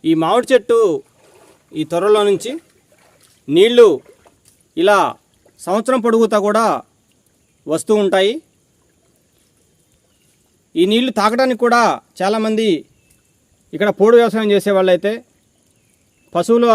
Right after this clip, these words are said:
మేపడానికి వచ్చిన వాళ్ళైతే ఇక్కడ నీళ్లు తాగడానికి ఈ జలగుండం దగ్గరకే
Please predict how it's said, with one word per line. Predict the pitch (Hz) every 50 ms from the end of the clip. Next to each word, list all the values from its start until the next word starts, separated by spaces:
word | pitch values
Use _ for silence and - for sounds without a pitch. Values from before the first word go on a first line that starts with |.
| 214 190 185
మేపడానికి | 196 196 208 208 208 202 175 202
వచ్చిన | 170 - 190 190
వాళ్ళైతే | 185 180 170 160 190 202 196 170 139 - _ _ _ _ _ _ -
ఇక్కడ | - 190 175 175
నీళ్లు | 196 220 220 226
తాగడానికి | 208 208 190 190 185 180 175 202 208 196 165 135 - - _ _ _ _ _ - - _ _ _ _ _ _ _ _ _ _ 147
ఈ | 151 147 135
జలగుండం | 170 185 214 214 233 226 226 214 190
దగ్గరకే | 185 170 190 175 - 208 202